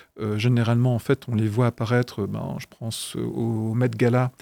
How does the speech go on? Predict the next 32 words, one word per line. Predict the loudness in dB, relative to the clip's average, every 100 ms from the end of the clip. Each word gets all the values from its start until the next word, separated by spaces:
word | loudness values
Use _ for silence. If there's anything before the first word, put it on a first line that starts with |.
| -18 -18 -20 _
qui | -4
a |
lieu | -2
chaque | 0 -2 2
année | 2 4 2
au, | 2 -2 -6 -8 -6
donc | -6 -6 -4
au |
musée, | -2 0 2 2
euh, | 2 0 -2
new-yorkais | -2 -2 -4 -4 -6
très | -4 -6
connu, | -2 0 2 0
qui | 0 0 2
va | 4 2 2
effectivement | -2 -4 -2 0 0
faire | -2
une | 0
démonstration | 2 2 0 0 -2 0 0
d'un | 0
savoir-faire | 2 2 2 -2 0 2 2 -2 -16 -20 _ -2
de | 2
la | 2
mode | 4 4 2 4
et | 4
notamment | 4 0 -2 0 2
des | 2 2
matériaux, | 0 -2 -4 -2 0
des, | 0 0 -2
des | -4 -6
textiles, | -6 -10 -10 -2 -2 0
euh, | -4